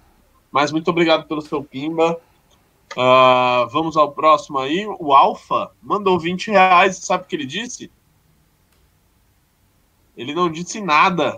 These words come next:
É misterioso o Alfa, a gente não sabe o que ele disse. Ele apenas mandou a sua contribuição. Alfa, se quiser mandar aí no chat, a gente, ah, eventualmente, aí o Vitor Couto vai pegar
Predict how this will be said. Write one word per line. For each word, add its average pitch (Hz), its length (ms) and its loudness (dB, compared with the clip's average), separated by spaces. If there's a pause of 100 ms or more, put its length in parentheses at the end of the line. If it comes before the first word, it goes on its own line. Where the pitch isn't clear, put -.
É 120 140 -10
misterioso 175 720 -2
o 135 60 2
Alfa, 160 320 4
a 156 40 -6
gente 147 240 -16
não 170 120 -8
sabe 147 340 -4
o - 20 -18
que 135 100 -14
ele 131 140 -8
disse. 135 360 -10 (340)
Ele 196 140 0
apenas 175 380 0
mandou 165 340 4
a 160 80 4
sua - 200 0
contribuição. 185 840 -2 (440)
Alfa, 180 360 0
se - 120 -12
quiser 156 260 -2
mandar 151 300 2
aí 147 120 0
no 147 120 -4
chat, - 580 -4 (260)
a 147 80 -2
gente, 147 640 -6
ah, 127 640 0
eventualmente, 131 640 -8
aí 131 120 -2
o 143 220 -4
Vitor 131 500 -4 (100)
Couto 139 300 -6
vai 139 260 -2 (180)
pegar 135 500 0